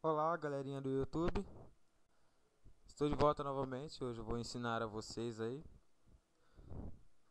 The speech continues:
a como baixar filmes, jogos, seriados, animes, sem precisar de senha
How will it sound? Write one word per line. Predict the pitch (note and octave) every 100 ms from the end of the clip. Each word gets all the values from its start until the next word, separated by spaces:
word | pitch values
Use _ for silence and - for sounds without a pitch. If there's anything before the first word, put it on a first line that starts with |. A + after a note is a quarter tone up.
| _ _ _ _
a | A2
como | A2+ C3 D#3 D#3+ D3+ A#2+ F2+ - - - -
baixar | B2+ B2+ - B2+ A#2+ - -
filmes, | A#2 C3+ D3 B2 G#2+ - - _ _ _ -
jogos, | G#2+ G#2+ G#2 A#2 C#3 B2+ G#2 G#2 G2+ - - - - _
seriados, | - B2 A2+ A2 G#2+ A#2 C3 A#2 A2
animes, | A2 G#2+ G#2 C3 D#3 B2 - - - - -
sem | - - - - E3 F3+
precisar | G3+ D#3 D3+ C#3 C#3 A#2+
de | A2+ D#3+
senha | - - C#3+ C3+ D3+ D#3